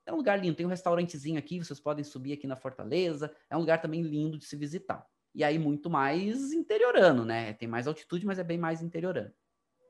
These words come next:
Bom, tem uma cadeia de montanhas aqui que bloqueia a chuva e a umidade, é mais quente, mais seco. Inclusive, tem anos que é muito mais difícil,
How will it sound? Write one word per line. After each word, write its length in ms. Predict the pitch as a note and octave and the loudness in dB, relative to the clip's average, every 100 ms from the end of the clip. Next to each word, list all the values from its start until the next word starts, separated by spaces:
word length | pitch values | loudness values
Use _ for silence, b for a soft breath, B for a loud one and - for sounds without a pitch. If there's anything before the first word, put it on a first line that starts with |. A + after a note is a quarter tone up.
| _ _ _ _ _ _ b b b b b b b _ - | _ _ _ _ _ _ b b b b b b b _ 4
Bom, 340 | F#3+ C3+ - G#3+ | 8 8 6 2
tem 80 | |
uma 140 | E4 E4+ | 4 6
cadeia 320 | A3 F#3+ G3 | 4 4 2
de 100 | F3+ | 4
montanhas 600 | F3 D#3 - D#3+ D#3+ C#3+ | 2 2 4 4 4 0
aqui 300 | C#3 - D3 | -4 -4 -10
que 580 | - - C#3+ C3 A2 A2 | -8 -2 0 2 -2 -6
bloqueia 1040 | A#2+ C#3 C3+ - D#3+ F3+ A#3+ D#3 A#2+ A#2 - | 0 4 4 2 2 4 4 4 2 0 -10
a 140 | - B2 | -4 -4
chuva 340 | - D3 C#3+ | -2 -4 0
e 40 | |
a 60 | C3 | 0
umidade, 560 | B2 A2+ A#2 D#3 - - | 0 0 0 0 -2 -4
é 40 | |
mais 240 | C3 C3+ - | -4 -4 -4
quente, 320 | - C#3 C#3 | -6 -4 -4
mais 160 | A#2+ A#2 | -6 -4
seco. 200 | F3 F3 | -6 -6
Inclusive, 280 | C#3 D3 | -8 -8
tem 180 | D3 D3 | -6 -6
anos 180 | D#3 D#3+ | -6 -6
que 80 | D3+ | -6
é 20 | |
muito 240 | D3 G3 | -6 -4
mais 260 | A3 E3+ E3+ | -4 -4 -4
difícil, 1120 | E3 D3 - - G3+ D4 - E3 C3 A2+ | -6 -12 -12 -4 -2 -2 -2 2 2 0